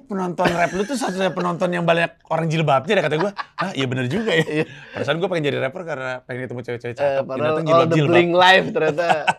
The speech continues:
Speaker 1: <laughs>
Speaker 2: Wah, kebalik.
Speaker 1: Itu jilbab-jilbab.
Speaker 2: Eh,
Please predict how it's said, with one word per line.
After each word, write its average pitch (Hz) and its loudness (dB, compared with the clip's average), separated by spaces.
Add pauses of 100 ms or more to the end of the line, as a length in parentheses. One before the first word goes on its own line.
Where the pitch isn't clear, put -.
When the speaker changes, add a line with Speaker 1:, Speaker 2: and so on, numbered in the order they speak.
Speaker 1:
<laughs> 190 0
Speaker 2:
Wah, 175 0
kebalik. 139 0 (300)
Speaker 1:
Itu 135 -6
jilbab-jilbab. 120 -4 (1200)
Speaker 2:
Eh, 151 4